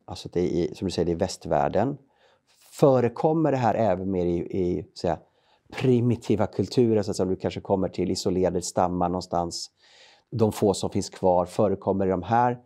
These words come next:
eh, kulturerna, eh, och, och man säger att det har alltid funnits. Kan man se några tecken på det historiskt?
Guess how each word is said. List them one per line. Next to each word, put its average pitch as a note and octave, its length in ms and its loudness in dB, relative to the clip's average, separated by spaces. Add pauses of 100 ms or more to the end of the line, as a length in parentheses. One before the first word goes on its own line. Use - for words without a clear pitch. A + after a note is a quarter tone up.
(580)
eh, G#2+ 120 -4
kulturerna, G#2+ 880 2 (120)
eh, E2+ 720 -2 (260)
och, G2 320 -2 (300)
och G2+ 240 2
man G#2 160 0
säger G2+ 160 2
att F#2 80 -4
det G#2 60 -2
har G2+ 80 4
alltid F#2+ 300 0
funnits. F#2 680 -2 (380)
Kan A2 160 -2
man G#2 100 0
se G2+ 160 0
några G2+ 140 0
tecken C3 560 -2
på G2 180 0
det F#2 80 0
historiskt? G#2 1000 -2